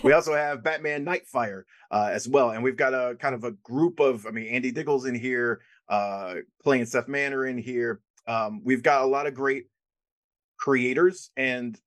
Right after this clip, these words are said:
I, I love the D C versus Vampires is, like, a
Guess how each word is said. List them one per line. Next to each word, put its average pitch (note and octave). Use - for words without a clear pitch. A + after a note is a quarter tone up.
I, C#3
I E3+
love A#2+
the A#2
D C3+
C C#3+
versus C#3
Vampires B2
is, G#2
like, F#2+
a G#2